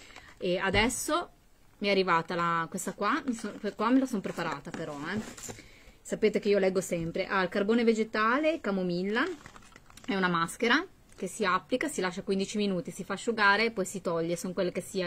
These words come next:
si tolgono, ehm, come un velo, no? E purifica, allevia e dà, mm, alla pelle, scusate, ho scritto da cani, un aspetto luminoso e sano. Ho scritto male perché ho scritto veloce, ma ci tenevo a dirvi qual-,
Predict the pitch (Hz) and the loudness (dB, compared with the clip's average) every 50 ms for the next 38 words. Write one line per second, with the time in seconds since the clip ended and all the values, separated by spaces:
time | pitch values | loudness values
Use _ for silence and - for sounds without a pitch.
0 | 170 175 180 - - - - 185 165 165 165 160 165 170 170 170 - - - - | 0 -2 -2 -4 -10 -6 -4 -2 -2 0 -2 -2 -4 -6 -6 -8 -10 -12 -16 -20
1 | - - - - - - - - - - 196 180 175 170 170 165 165 165 165 165 | -20 -20 -20 -20 -20 -20 -20 -20 -4 0 2 4 6 6 6 6 4 2 0 0
2 | 165 165 165 160 160 156 156 - - 180 180 180 170 170 165 170 165 160 147 160 | -2 -2 -2 -4 -4 -6 -8 -4 0 0 2 2 2 4 4 4 4 4 2 -2
3 | 165 185 208 240 294 285 - - - - - - - - _ - - 185 180 170 | -4 -2 0 0 -2 -2 -4 -14 -20 -20 -20 -20 -20 -20 _ -2 2 2 2 2
4 | - - 226 247 262 254 285 - - 339 294 392 349 359 - - 233 208 208 202 | 2 2 4 6 6 4 4 2 0 -2 -2 0 -2 -2 -2 -2 -2 -2 0 4
5 | 208 208 208 214 208 226 262 320 359 302 - - - - - _ _ _ - _ | 4 4 4 4 4 2 2 0 0 -4 -10 -18 -20 -20 -20 _ _ _ -20 _
6 | _ - - - 226 220 208 208 185 175 - - - 208 196 190 190 185 180 180 | _ -20 0 2 2 4 4 4 2 2 0 -4 -6 -4 -4 -2 -2 -2 -4 -4
7 | 175 175 175 - - 214 202 208 214 208 - 208 202 214 226 247 262 294 302 285 | -4 -6 -6 -4 -2 0 0 0 0 2 2 4 4 4 6 4 4 2 0 -4
8 | - 269 - - - - - - - - 196 175 151 151 - 196 180 - - 202 | -10 -16 -18 -18 -20 -20 -20 -20 -14 -8 -6 -6 -6 -6 -6 -8 -6 -6 -6 -4
9 | - 196 208 208 - 190 156 151 165 175 - - - - - - - - 214 240 | -4 -4 -4 -4 -6 -8 -8 -8 -8 -10 -12 -12 -14 -20 -20 -20 -6 0 2 2
10 | 233 - - 214 - - 214 220 233 240 226 185 180 185 190 - - 190 165 151 | 2 2 2 0 2 4 4 4 4 4 4 4 2 0 -2 -2 -4 -4 -4 -4
11 | 160 170 175 185 - - 226 208 233 220 220 226 247 269 262 330 269 269 254 - | -6 -8 -8 -10 -4 -4 -2 0 2 4 4 4 4 4 2 2 -2 -2 -2 -2
12 | - 190 - 208 180 190 185 185 185 202 226 226 - 262 247 208 - - 202 - | -4 -2 -2 0 0 2 2 2 2 0 -2 0 0 0 0 0 -2 -6 -4 -2
13 | 190 185 180 180 170 175 175 170 175 170 165 170 165 165 - 180 165 | 0 0 2 2 2 2 2 2 2 0 2 -2 -2 0 -2 -2 -4